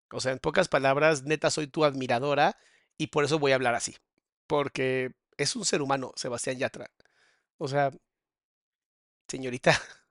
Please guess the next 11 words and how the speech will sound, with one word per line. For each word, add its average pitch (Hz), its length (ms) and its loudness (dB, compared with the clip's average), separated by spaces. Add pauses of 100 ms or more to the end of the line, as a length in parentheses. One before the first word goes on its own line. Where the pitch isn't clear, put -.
(240)
<laughs> - 520 -18
entiendo, 185 580 8
entiendo, 139 380 2
entiendo, 135 420 4 (140)
entiendo. 123 480 -4 (400)
Es - 160 -2
un 131 100 -4
hombre 151 220 2
que 143 120 2
ha 113 60 6
logrado 156 480 4